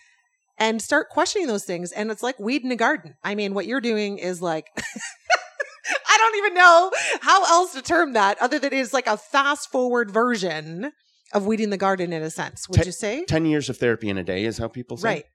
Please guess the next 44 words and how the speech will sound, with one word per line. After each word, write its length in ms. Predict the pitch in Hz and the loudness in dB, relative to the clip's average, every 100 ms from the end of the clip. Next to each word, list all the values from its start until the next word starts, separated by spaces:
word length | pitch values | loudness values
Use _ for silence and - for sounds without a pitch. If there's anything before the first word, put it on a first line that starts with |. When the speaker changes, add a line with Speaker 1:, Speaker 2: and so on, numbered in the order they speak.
| - | -14
Speaker 2:
Yeah. 100 | 185 | -4
Speaker 1:
Like, 240 | 214 214 - - - 262 359 | -2 -2 -6 -20 -20 -18 -16
i-, 40 | - _ | -16 _
i-, 60 | - - 208 | -18 -16 -12
because 640 | 247 - 254 233 233 - _ | -10 -6 -2 -2 -4 -10 _
if 200 | 220 240 | -6 -4
we're 120 | 269 | -4
not, 480 | 254 262 285 320 339 - - _ _ _ _ _ _ | -2 -2 -2 -4 -6 -10 -16 _ _ _ _ _ _
if 140 | 226 262 | -10 -4
we're 60 | |
not 180 | 262 - | -2 -2
going 200 | 311 302 | -2 -2
back, 220 | 214 165 | 0 -2
and 80 | 185 | -4
like 160 | 190 208 | -10 -10
you 60 | |
said, 180 | 220 165 | -8 -8
if 100 | 170 | -6
we're 80 | 208 | -2
not 260 | 214 262 - | 0 0 -2
being, 240 | 294 294 - | -6 -6 -10
well, 160 | 185 170 | -6 -6
actually, 400 | 175 160 160 170 - | -6 -10 -10 -16 -6
let's 260 | 208 247 | -4 -4
not 140 | 240 - | -8 -8
say 140 | 175 | -8
go 160 | 160 160 | -6 -6
back. 280 | 156 127 - | -4 -6 -8
If 120 | - | -6
we're 80 | 226 | -4
not 180 | 311 | -4
moving 240 | 240 214 185 | -2 -4 -4
forward 460 | - 196 202 87 90 | -2 0 0 -2 -6
Speaker 2:
Mm-hmm. 60 | 104 107 _ _ - - _ | -6 -8 _ _ -20 -20 _
Speaker 1:
and 220 | 202 202 | -2 -2
being 280 | 190 226 220 | 0 0 0
honest 540 | 247 220 254 208 160 - | 2 4 4 2 -2 -6
with 160 | 190 | -2
where 140 | 208 196 | 2 2
we've 220 | 180 170 | 2 -4
come 240 | - 190 | -8 -8
from 520 | 196 165 - - - 190 _ _ _ _ | -6 -6 -6 -8 -14 -18 _ _ _ _
and 120 | 208 | -2
acknowledging 920 | 214 180 185 170 196 226 294 311 339 | -2 -2 0 2 2 0 0 -2 -2